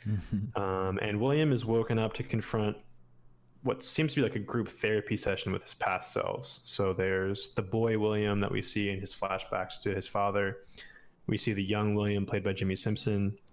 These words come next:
Speaker 2: We see the man in black in his black getup. We see corporate William in a tux. Uh, and we f-, also see Delos, who is essentially, like, leading this therapy session.
Speaker 1: Yeah, and I don't know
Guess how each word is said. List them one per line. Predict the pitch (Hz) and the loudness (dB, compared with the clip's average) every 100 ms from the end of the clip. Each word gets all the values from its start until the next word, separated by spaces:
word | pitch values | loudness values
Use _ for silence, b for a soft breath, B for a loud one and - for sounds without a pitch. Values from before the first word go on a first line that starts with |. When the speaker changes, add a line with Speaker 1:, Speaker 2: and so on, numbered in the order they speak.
| - - | -14 -2
Speaker 2:
We | 107 | -2
see | - 104 101 | 0 0 2
the | 95 | 2
man | 92 92 | 2 0
in | 92 | 2
black | 101 113 113 | 2 2 2
in | 110 | 0
his | 104 | 0
black | 98 101 - | 2 0 0
getup. | 107 101 98 - | 0 2 0 -2
We | - | -2
see | 104 | -2
corporate | 90 113 104 107 - | 0 0 2 0 2
William | 104 104 101 | 2 2 2
in | |
a | 104 | 0
tux. | - 101 - - - B B B B B - | 0 0 -2 -8 -12 B B B B B -4
Uh, | - 92 90 95 | 0 0 0 0
and | 98 92 | 0 2
we | 92 | 0
f-, | - - - | -2 -6 -2
also | 110 - | -2 -2
see | 107 101 | 0 0
Delos, | 90 90 95 90 87 95 | 0 0 2 2 2 0
who | - 90 | 0 0
is | 104 | 0
essentially, | - 92 - | 0 -2 0
like, | 95 - | -2 0
leading | 95 98 92 90 | 0 2 2 0
this | 92 | 0
therapy | - 90 87 | 0 0 0
session. | 92 - - - 110 - - B B B B B B B - | -2 -2 -2 -2 -4 -6 -20 B B B B B B B -8
Speaker 1:
Yeah, | 123 135 156 139 90 82 | 0 4 6 6 4 0
and | 117 113 113 110 - - - | 2 6 6 6 2 -10 -4
I | 123 | 0
don't | 190 240 | 2 4
know | 135 110 98 | 6 6 4